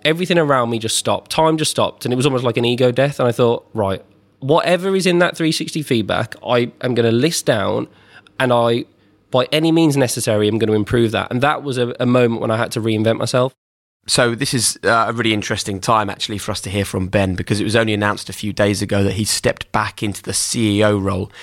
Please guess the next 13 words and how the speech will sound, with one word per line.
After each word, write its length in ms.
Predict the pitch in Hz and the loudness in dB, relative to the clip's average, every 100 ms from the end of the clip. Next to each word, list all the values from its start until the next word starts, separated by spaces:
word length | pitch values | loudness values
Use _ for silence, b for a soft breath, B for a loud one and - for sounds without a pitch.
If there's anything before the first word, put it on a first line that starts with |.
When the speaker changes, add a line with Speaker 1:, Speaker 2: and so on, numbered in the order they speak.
| B B - | B B -4
Speaker 2:
at 160 | 110 | -4
Gymshark. 560 | - 117 104 - 107 101 | -2 -2 -2 -4 -6 -4
And 120 | 107 | -2
this 160 | 113 - | -2 -2
is 60 | |
the 60 | - | -4
first 360 | - 135 123 127 | 0 2 2 -2
interview 560 | 107 - 107 107 104 - | -4 -2 2 2 0 -4
that 220 | 110 104 | -2 0
he's 200 | 104 101 | 0 -2
agreed 260 | 107 110 98 | 0 0 0
to 80 | 90 | 0
do 200 | 113 | 0